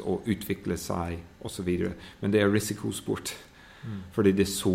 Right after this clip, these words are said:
Speaker 1: mange sykdommer ut der. Så ofte tenker man for det beste,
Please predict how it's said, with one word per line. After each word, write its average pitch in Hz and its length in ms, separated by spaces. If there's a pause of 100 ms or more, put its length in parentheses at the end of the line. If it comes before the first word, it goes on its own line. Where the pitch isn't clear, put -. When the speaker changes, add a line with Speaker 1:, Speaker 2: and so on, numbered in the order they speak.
Speaker 1:
mange 87 340
sykdommer 90 540
ut 87 200
der. 110 180 (400)
Så 98 360 (440)
ofte 101 320
tenker 92 340
man 95 240
for 90 320
det 87 120
beste, 95 440